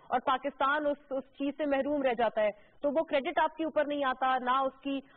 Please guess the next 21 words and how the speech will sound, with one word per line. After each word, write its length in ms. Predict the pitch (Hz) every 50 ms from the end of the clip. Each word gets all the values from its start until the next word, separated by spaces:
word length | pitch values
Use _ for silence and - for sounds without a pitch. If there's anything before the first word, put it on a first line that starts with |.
| - - 240
आपको 280 | 247 247 - - 285
उस 60 | 277 -
तरह 220 | - 285 269 262
की 140 | 262 277 262
acknowledgement 560 | 240 - 254 233 233 254 247 233 262 269 247
या 100 | 254 247
recognition 480 | 226 214 - 254 220 254 247 - 277 254
मिलती 340 | 240 226 214 - 247 226
है। 80 | 233 233 - - - -
ये 140 | 233 277 370
मसला 340 | 381 349 339 - - 339 349
फिर 140 | - 349 311
अपनी 200 | 285 - 302 294
जगह 200 | 285 285 277 277
क्यों 220 | 262 277 277 262
exist 320 | 226 196 160 202 196 - -
कर 140 | - 190
रहा 100 | 170 175
है 60 | 175 170
अभी 140 | 156 160
भी? 140 | 160 143 156